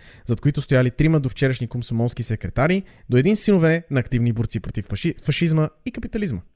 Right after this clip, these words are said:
Водещата фигура на този пе-, на тази печална компания бил брадат бухем с два, а след това и три брака, Николай Банев, чийто баща станал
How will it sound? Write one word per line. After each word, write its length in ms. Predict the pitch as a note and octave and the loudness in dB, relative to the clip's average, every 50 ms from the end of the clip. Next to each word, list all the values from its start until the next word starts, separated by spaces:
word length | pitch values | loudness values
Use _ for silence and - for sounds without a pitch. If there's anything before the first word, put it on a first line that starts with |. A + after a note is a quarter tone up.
| _ _ _ _ _ _ - - - - - - _ _ _ _ _ _ - | _ _ _ _ _ _ -20 -20 -20 -20 -20 -20 _ _ _ _ _ _ 0
Водещата 360 | A#2 B2+ C3 B2 A2+ A2+ A#2 | 2 2 4 2 2 -2 -2
фигура 300 | - - F#3 G3 A3 G#3 | 0 2 2 4 4 4
на 100 | G3 F#3+ | 2 2
този 260 | - F3+ F3 E3 E3+ E3 | 2 0 0 0 0 -2
пе-, 180 | - - E3 - | -2 -2 -2 0
на 120 | D3+ C#3+ | 0 0
тази 200 | - D3 C#3 C3+ - | 2 2 0 0 0
печална 320 | - - - C3 B2+ B2+ | -2 0 0 2 2 0
компания 460 | - A#2+ A2+ - A#2+ A#2 A2+ A2+ A2 - _ - | -2 -2 -2 -2 0 0 0 0 -2 -4 _ -8
бил 280 | F#2+ G2 A2+ A#2 A2+ - - | -2 0 2 2 0 -2 -4
брадат 420 | - - G#2 A2+ B2+ D3+ - C3+ | -4 -2 0 0 0 0 0 -2
бухем 380 | B2+ B2+ - - B2 B2 B2+ B2+ | -4 -2 0 0 0 0 0 -2
с 280 | - - - G#2 F2+ F2 | -6 -8 -8 -6 -4 -4
два, 360 | - F#2 A2+ C#3+ F3+ G#3 - _ _ _ _ _ | 0 2 2 2 2 2 -2 _ _ _ _ _
а 60 | - - | -10 -8
след 180 | - F2 - | -8 -10 -10
това 140 | - F#2 E2 | -8 -8 -8
и 40 | - | -4
три 260 | - - C#3 E3 F#3+ | -2 0 2 4 4
брака, 380 | E3+ F3 F3 F3 - E3+ F3 F3 - _ _ - | 4 2 2 2 0 -2 -2 -2 -6 _ _ -10
Николай 380 | A#2 G#2 - G#2 G2+ G2+ F#2+ F2+ | -10 -8 -4 -2 -2 0 -2 0
Банев, 460 | E2+ G2 C#3 F3+ A3+ - - - - - - - - - - - - | 2 2 2 2 2 0 -4 -10 -20 -20 -20 -20 -20 -20 -20 -14 -4
чийто 260 | - C#3 C3+ - A#2+ | -2 -2 0 0 0
баща 340 | G2+ G#2+ G#2 - - E3+ E3+ | 0 -2 0 2 2 2 2
станал 380 | - - C#3 C#3 C#3 C3+ - | 2 2 4 4 4 2 0